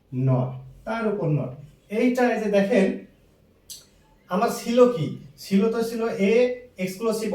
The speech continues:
or B। সেইখান থেকে আমি সেইটাকে দেখেন তো এখানে এমন কোনো গেট কি আছে যে গেটটা, আহ, আপনার or গেট?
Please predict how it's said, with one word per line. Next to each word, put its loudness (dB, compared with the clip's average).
or 2
B। 0
সেইখান -2
থেকে -2
আমি 0
সেইটাকে -2
দেখেন 0
তো -2
এখানে -2
এমন 2
কোনো 2
গেট 0
কি -6
আছে -6
যে 2
গেটটা, -6
আহ, -6
আপনার -4
or 4
গেট? -4